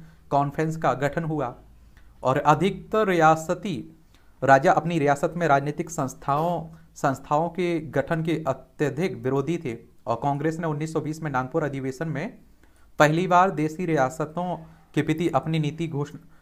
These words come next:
नीति घोषित करते हुए, करते हुए रियासतों में उत्तरदायी सरग-, सरकार के गठन की मांग की।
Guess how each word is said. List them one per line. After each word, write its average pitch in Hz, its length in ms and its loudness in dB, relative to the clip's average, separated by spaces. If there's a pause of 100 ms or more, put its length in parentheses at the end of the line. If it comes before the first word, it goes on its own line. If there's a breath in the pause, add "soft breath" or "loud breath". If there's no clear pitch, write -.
(160 soft breath)
नीति 135 360 -4
घोषित 143 520 -4
करते 151 260 0
हुए, 139 340 -2 (680 soft breath)
करते 151 220 4
हुए 180 180 0
रियासतों 165 480 0
में 185 100 0
उत्तरदायी 151 460 0
सरग-, 147 580 -6
सरकार 156 380 0
के 156 100 -6
गठन 151 300 -4
की 156 140 -4
मांग 147 200 -2
की। 127 240 -12